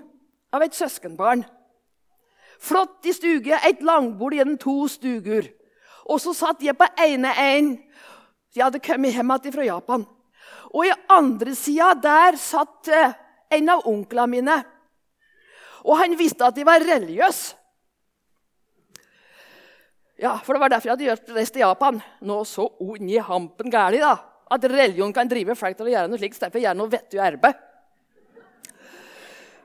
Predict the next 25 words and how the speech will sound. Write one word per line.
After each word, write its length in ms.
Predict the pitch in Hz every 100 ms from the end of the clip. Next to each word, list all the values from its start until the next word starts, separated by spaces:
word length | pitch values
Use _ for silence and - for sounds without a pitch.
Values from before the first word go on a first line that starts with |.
| -
Ja, 200 | 247 - - - - -
jeg 140 | - 247
hadde 220 | 240 220
hørt 160 | 180 190
det 100 | 277
før. 260 | 220 240 226
Han 120 | 220
sa 180 | 226 165
det 120 | 175
ikke 140 | 202 190
da, 100 | 190 220
men 120 | 185
jeg 100 | 202
visste 240 | 170 - 165
hva 120 | 185
de 80 | -
tenkte. 340 | 127 - 170 - _ _ _ _
Og 100 | 262
der 100 | 269 240
satt 220 | 202 -
de. 120 | 220 220 _ _ _ -
Jeg 80 | 381
var 140 | 330
alene 360 | 330 339 214 247
kristen. 420 | 262 220 - 214